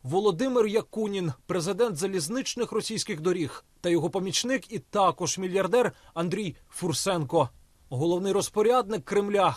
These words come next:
керівник справ президента Володимир Кожин. Юрій Ковальчук, голова Банку Росія,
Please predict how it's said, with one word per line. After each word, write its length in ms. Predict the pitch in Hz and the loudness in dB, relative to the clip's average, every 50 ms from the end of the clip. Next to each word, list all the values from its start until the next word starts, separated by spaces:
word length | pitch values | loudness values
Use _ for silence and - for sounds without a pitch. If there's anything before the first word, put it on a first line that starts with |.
| - | -2
керівник 500 | - - 180 196 202 175 233 277 277 - | -4 -2 0 0 0 -2 -2 -2 -2 -2
справ 380 | - - - _ - 233 233 202 | -6 -8 -6 _ 2 2 2 2
президента 800 | - _ 208 208 180 185 202 185 185 202 185 170 143 196 180 139 - - _ _ | 0 _ -2 0 0 0 -2 0 0 0 0 0 0 0 0 0 -2 -8 _ _
Володимир 460 | 147 165 190 185 165 190 190 185 165 | -2 0 0 2 2 0 0 0 -2
Кожин. 600 | - - - 196 196 185 135 131 180 170 165 151 123 _ _ _ _ _ _ _ - | -2 0 2 2 2 2 2 -2 -2 -2 -2 -4 -6 _ _ _ _ _ _ _ -8
Юрій 420 | 120 120 131 214 254 262 240 226 | -8 -4 0 2 2 2 2 -2
Ковальчук, 800 | 160 - 226 226 214 226 220 180 - - - 233 233 214 156 127 | -2 2 2 4 4 4 2 2 0 -2 0 0 0 -2 -2 -4
голова 440 | 131 143 185 190 202 202 180 220 226 | -2 -2 0 0 0 2 2 0 2
Банку 360 | 170 220 214 202 170 - 202 | 2 0 0 0 0 0 0
Росія, 460 | 202 196 165 - - 220 220 208 190 | 2 2 0 0 -2 0 2 0 0